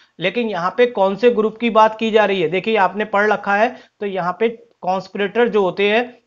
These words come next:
वो रात के समय कहाँ पे आ जाते हैं? ब्रूटस के पास आते हैं। तो वो फ्रैक्श-, फैक्शन का मतलब बताया गया किसका ग्रुप को? Group of conspirator। कॉन्स्पिरेटर किसे बोलते हैं?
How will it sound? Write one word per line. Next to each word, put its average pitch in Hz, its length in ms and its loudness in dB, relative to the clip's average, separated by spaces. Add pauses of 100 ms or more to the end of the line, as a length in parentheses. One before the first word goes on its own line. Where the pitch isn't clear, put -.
वो 180 60 -6
रात 180 400 2
के 240 100 4
समय 233 500 -2 (320)
कहाँ 185 180 -4
पे 226 120 0
आ 214 100 4
जाते 214 240 0
हैं? 220 100 0
ब्रूटस 185 360 0
के 226 140 0
पास 196 340 2
आते 156 260 -2
हैं। 139 120 -2
तो 208 80 -2
वो 208 560 0
फ्रैक्श-, - 440 -6
फैक्शन 220 360 0
का 220 120 4
मतलब 208 260 -2
बताया 196 320 2
गया 226 100 2
किसका 220 340 0
ग्रुप 214 260 0
को? 180 360 0 (280)
Group 185 280 -4
of 220 120 6 (200)
conspirator। 175 580 0
कॉन्स्पिरेटर 202 480 -4
किसे 226 220 -2
बोलते 214 400 2
हैं? 262 160 -2